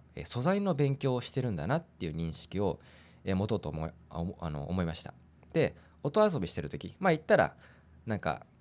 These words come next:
スマホの、まあ、ディーティーエムアプリとか作曲アプリとかで遊んでる時とか、なんかこう、軽い気持ちでやってる時とかは、音遊び、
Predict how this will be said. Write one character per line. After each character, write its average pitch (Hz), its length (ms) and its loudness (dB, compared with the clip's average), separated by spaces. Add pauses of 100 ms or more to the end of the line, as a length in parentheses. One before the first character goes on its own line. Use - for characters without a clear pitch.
(460)
ス - 180 -4
マ 120 80 2
ホ 135 180 -2
の、 180 240 2 (300)
ま 113 100 -2
あ、 - 40 2
デ 107 100 0
ィ - 40 2
ー - 20 -8
テ 110 140 -2
ィ - 20 4
ー 101 60 4
エ 92 40 2
ム 90 220 0
ア 95 80 -4
プ 87 140 -4
リ 76 60 -4
と 80 80 -8
か - 80 -10
作 - 200 -6
曲 90 180 -4
ア 87 60 0
プ 78 120 -8
リ - 60 -14
と 101 80 -8
か 135 60 0
で - 120 -2
遊 98 160 -4
ん 87 100 -2
で 80 80 -2
る 76 100 -4
時 - 300 -10
と - 140 -10
か、 131 380 2 (320)
な 226 100 0
ん - 20 -4
か 139 100 -2
こ 85 360 0
う、 - 120 -20
軽 160 220 2
い 143 60 0
気 147 100 0
持 135 100 2
ち - 100 -6
で 113 80 2
や 104 60 4
っ - 20 0
て - 120 -2
る 104 100 0
時 - 200 -6
と - 120 -8
か 127 160 0
は、 175 220 6 (840)
音 107 260 4
遊 98 200 0
び、 - 160 -8